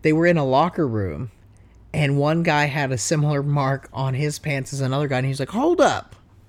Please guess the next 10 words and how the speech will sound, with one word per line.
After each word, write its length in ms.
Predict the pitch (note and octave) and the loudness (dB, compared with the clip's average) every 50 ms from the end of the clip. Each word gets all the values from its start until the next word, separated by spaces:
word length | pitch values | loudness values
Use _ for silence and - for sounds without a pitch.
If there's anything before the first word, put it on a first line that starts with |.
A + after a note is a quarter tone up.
| - - - - - - - - - - - - - - - - - - - - - - - - - - - _ - - - | -20 -20 -20 -20 -20 -20 -20 -20 -20 -20 -20 -20 -20 -20 -20 -20 -20 -20 -20 -20 -20 -20 -20 -20 -20 -20 -20 _ -20 -14 -6
What 180 | - A#3 A#3 - | -6 -6 -4 -4
the 60 | D#4 | -6
fuck 260 | - - C#4 C#4 C#4 - | -2 0 0 0 2 0
is 120 | B3 A3+ | 0 2
that?" 220 | A#3+ B3 G#3 - - - | 2 0 0 0 -2 -2
And 100 | D#3 D3+ | -2 0
so 160 | - F#3+ F3 | 2 2 4
it 40 | E3 | 4
was, 160 | E3+ E3 D#3+ | 4 2 2
like, 180 | E3 D3 A2 | 2 0 0